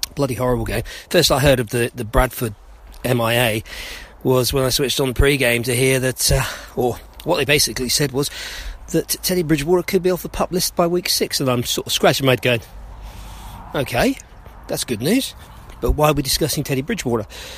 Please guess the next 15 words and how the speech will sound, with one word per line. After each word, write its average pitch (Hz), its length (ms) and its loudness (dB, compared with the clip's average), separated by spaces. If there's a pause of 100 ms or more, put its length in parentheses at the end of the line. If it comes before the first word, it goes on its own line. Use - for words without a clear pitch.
(540)
Uh, 190 400 8
then 214 200 4
to 165 100 -2
find 160 200 2
out, 165 120 -2
obviously, 160 420 2
that, 151 360 4
um, 147 260 6 (1700)
our 160 120 4
man 170 280 4
Bradford 160 380 2 (520)
had 151 160 -6
a 160 140 0 (720)
knee 180 220 6
issue. 127 320 2